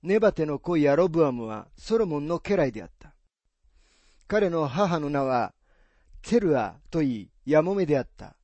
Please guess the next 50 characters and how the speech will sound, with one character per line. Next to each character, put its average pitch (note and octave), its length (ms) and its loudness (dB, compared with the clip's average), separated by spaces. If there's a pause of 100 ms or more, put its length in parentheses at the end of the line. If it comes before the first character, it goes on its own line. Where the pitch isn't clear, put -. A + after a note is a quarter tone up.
(260)
と E3+ 120 -6
こ G#3 120 -2
ろ G3+ 100 -2
が F3 140 -2
彼 G#3 260 -2
も D#3+ 280 0
王 G3 140 4
に E3+ 160 -2
反 C#3 280 -6
逆 B2 220 -8
し - 100 -18
た。」 - 180 -20 (1600)
引 A3 260 -2
用 G3+ 200 0
さ G3 180 2
れ F#3+ 120 2
る D#3+ 180 0
十 F3+ 280 -6
四 G#3 240 0
万 D#3+ 280 -2
四 F3+ 200 0
千 F#3+ 260 -2
人 F3 180 -4
の D#3 100 0
リ F3 160 -2
ス - 80 -16
ト D3+ 140 -8
の D3 100 -4
中 D3+ 240 -4
で、 A2+ 260 -8 (220)
エ D3+ 140 2
フ D3+ 160 -6
ラ A3+ 120 4
イ G#3+ 60 -4
ム F3 120 -6
に E3 120 -4
と - 140 -4
っ A3 40 -10
て E3 200 -4
代 - 180 -4
わ D3+ 80 2
る C#3 80 -6
の C3+ 140 -4
は D#3+ 160 4
ヨ F3+ 160 -2
セ D#3+ 140 -4
フ A#2+ 120 -10
で A#2+ 140 -2
あ A2+ 80 -4
り、 G#2+ 200 -14